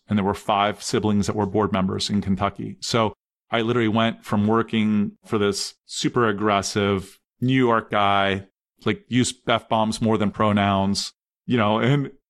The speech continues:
incredibly intense environment with, between, like, internet bubble and nine eleven. I happened to also have a daughter that was born during that time. My oldest daughter, Royce, was born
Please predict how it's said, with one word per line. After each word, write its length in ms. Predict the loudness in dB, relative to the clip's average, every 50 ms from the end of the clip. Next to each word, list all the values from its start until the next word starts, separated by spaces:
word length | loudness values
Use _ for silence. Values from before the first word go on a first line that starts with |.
| _ _ -4
incredibly 1300 | -2 -2 -2 -2 -4 -8 -8 -2 0 2 2 4 2 2 0 0 0 0 2 0 0 -2 -4 -10 -18 _ _ _ _ _ -10
intense 680 | -4 -2 0 0 0 0 0 0 0 0 0 -2 -2
environment 760 | 0 0 0 2 2 2 2 0 0 0 0 0 0 -2 -4 -6 _ _ _ _ _ -2
with, 180 | -2 -2 -2
between, 460 | -4 -6 -4 0 0 2 2 2 2
like, 240 | 0 0 -2 -2 -2
internet 280 | 0 0 2 0 0 0
bubble 420 | 0 0 2 2 2 2 2 2
and 80 | 0 0
nine 160 | 0 0 0
eleven. 580 | 2 2 2 2 2 2 2 2 2 2 0 0
I 60 | 0
happened 280 | 0 -2 -2 -2 -2
to 60 | -2 -2
also 220 | 0 0 0 0
have 140 | 0 -2 -2
a 40 | -2
daughter 560 | 0 2 2 2 2 2 2 2 0 0 -2
that 100 | -2 -4
was 140 | -6 -6 -4
born 240 | 0 0 2 2
during 180 | 2 2 2 2
that 120 | 0 0
time. 500 | -2 -2 0 0 2 2 2 0 0 -2 -6 -10 _ -6
My 120 | -4 -2
oldest 300 | 0 0 0 0 -2 0
daughter, 300 | 0 0 0 0 0 -2
Royce, 440 | -2 0 0 0 2 0 -2 -2 -4
was 140 | -6 -8 -8
born 520 | -8 -4 -2 0 0 2 2 0 0 -2